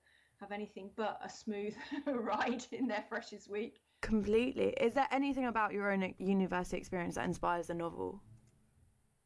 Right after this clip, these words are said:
Speaker 1: Um, the experience really of, um, arriving and you trying to put your best foot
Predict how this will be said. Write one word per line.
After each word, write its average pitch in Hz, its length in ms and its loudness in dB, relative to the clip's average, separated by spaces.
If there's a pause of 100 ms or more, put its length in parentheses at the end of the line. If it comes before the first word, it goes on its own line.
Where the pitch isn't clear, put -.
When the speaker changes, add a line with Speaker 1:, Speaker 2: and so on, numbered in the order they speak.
(1400)
Speaker 1:
Um, 403 420 0
the 381 160 0
experience 370 800 -4
really 320 460 -4
of, 247 520 0 (340)
um, 214 320 -2 (380)
arriving 202 1000 -6
and 214 140 -6
you 208 80 -8
trying 208 220 -10
to 190 60 -12
put - 220 -16
your 190 120 -12
best - 280 -10
foot - 120 -16